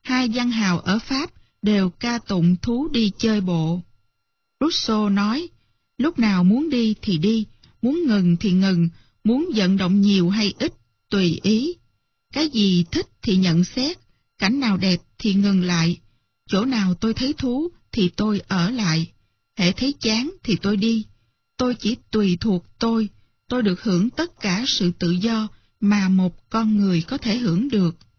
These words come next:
Còn Hugo thì viết, người ta được tự chủ, tự do, người ta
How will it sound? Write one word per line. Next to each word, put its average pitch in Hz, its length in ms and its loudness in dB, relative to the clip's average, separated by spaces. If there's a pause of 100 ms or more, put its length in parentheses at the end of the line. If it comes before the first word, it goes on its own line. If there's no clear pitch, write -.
(960)
Còn 208 300 2
Hugo 233 540 0
thì 185 200 0
viết, 233 300 -2 (560)
người 220 160 2
ta 247 180 -6
được 196 260 -2
tự 180 280 2
chủ, 202 360 0 (220)
tự 180 180 2
do, 208 400 -2 (240)
người 202 180 4
ta 214 200 -2